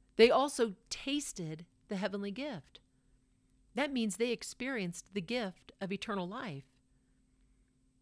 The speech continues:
They also became partakers of the Holy Spirit. That means they shared in the Holy Spirit.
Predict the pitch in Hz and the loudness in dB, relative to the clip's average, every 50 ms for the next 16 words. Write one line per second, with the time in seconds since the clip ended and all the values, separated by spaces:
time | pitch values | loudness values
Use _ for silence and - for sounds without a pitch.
0 | _ _ 196 226 240 240 247 294 311 - 254 196 214 202 - 226 226 214 214 - | _ _ 6 8 8 8 6 4 0 -2 -2 -2 -2 -4 -2 -2 -2 -2 -2 0
1 | - 233 226 220 - - - - 311 349 - - - 190 175 175 175 170 - - | 0 0 0 2 -2 -6 -4 -2 -2 -2 -2 -4 -4 -2 -2 0 -2 -4 -4 -4
2 | - 202 180 202 202 - - 214 202 190 185 175 - - - - - 294 285 214 | -4 -2 -2 -4 -6 -4 -4 -4 -2 -2 -4 -6 -8 -10 -12 -8 -6 -4 -2 -2
3 | 165 151 - 208 - - 214 214 214 214 208 202 185 - - - - - - - | -4 -4 -4 -6 -6 -6 -4 -4 -2 -2 -2 -4 -6 -8 -14 -20 -20 -20 -20 -20
4 | - _ - 175 233 233 202 - - - - - 320 302 320 311 277 226 202 190 | -20 _ 4 6 6 6 6 4 2 0 0 0 0 0 2 2 2 2 2 2
5 | 185 190 196 190 226 220 - _ _ _ _ _ _ _ _ 226 220 214 214 220 | 2 2 0 0 -4 -6 -8 _ _ _ _ _ _ _ _ 2 2 4 2 0
6 | 208 - 226 214 202 202 185 - - - - 285 320 311 208 139 117 - | 2 2 2 2 2 0 -2 -4 -6 -6 -4 -6 -4 -4 -6 -6 -8 -10